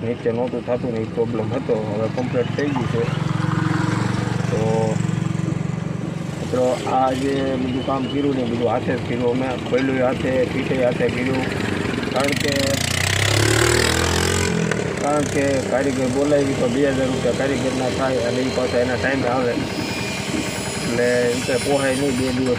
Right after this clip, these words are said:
પહેલું લઈ. એટલે જે કાંઈ કામ હોય એ બધું અમે હાથે જ કરી નાખીએ, એટલે આ હાથે કરી નાખ્યું છે. તો મિત્રો, આજનો વ્લોગ અહીંયા સુધી છે.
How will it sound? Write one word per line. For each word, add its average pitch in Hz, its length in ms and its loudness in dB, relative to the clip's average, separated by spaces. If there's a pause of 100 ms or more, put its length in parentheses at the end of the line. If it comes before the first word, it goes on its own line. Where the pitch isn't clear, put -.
પહેલું 123 260 0
લઈ. 123 220 2 (720)
એટલે 123 380 2 (440)
જે 135 100 0
કાંઈ 123 200 0
કામ 131 300 0
હોય 139 120 2
એ 123 60 0
બધું 120 260 0
અમે 120 140 0
હાથે 123 260 0
જ - 100 0
કરી 123 180 0
નાખીએ, 120 280 0
એટલે 113 160 0
આ 117 220 2
હાથે 117 220 0
કરી 120 220 0
નાખ્યું 107 300 0
છે. 117 140 0 (1700)
તો 117 280 4
મિત્રો, 127 320 0
આજનો 135 480 2
વ્લોગ 135 380 2
અહીંયા 151 280 2
સુધી 139 240 0
છે. 123 260 2